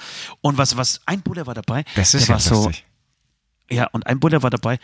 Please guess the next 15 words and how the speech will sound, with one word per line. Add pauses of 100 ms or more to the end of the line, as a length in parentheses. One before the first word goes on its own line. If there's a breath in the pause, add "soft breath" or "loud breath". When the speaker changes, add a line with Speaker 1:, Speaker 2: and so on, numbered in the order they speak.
(100)
Speaker 1:
Ja
klar,
weil
die
natürlich
auch
das
hören.
Metal
ist
durch,
Leute. (100)
Wobei, (220)
nicht
ganz.